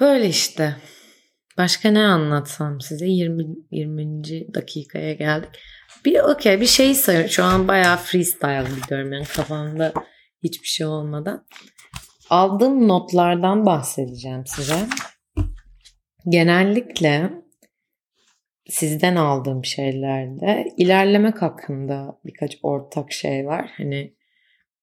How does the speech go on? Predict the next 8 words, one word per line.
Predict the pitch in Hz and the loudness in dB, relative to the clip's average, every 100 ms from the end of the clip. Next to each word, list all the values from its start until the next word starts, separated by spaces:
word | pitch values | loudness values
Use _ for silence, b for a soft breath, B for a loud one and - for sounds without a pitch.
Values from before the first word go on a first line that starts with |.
| _ _ _ _ - - - | _ _ _ _ -20 -10 2
hayatımdaki | 170 165 151 147 170 170 170 - 180 156 | 4 4 2 0 2 2 2 0 -2 2
bu | 180 185 190 160 | 4 4 2 2
dönemden | 160 156 151 151 165 185 185 | 2 2 0 0 2 4 4
nasıl | 170 165 - 143 139 | 4 2 -2 -4 0
ilerleyebilirim? | 143 135 131 131 139 131 135 139 143 - | 2 2 0 -2 -2 -2 -2 -2 -2 0
Arkada | 143 143 - 151 156 | 0 0 2 2 2
bırakma | 147 - 185 | 0 0 -8
konusunda | 151 156 143 - - 147 151 147 | -4 -2 -2 -4 -6 0 2 2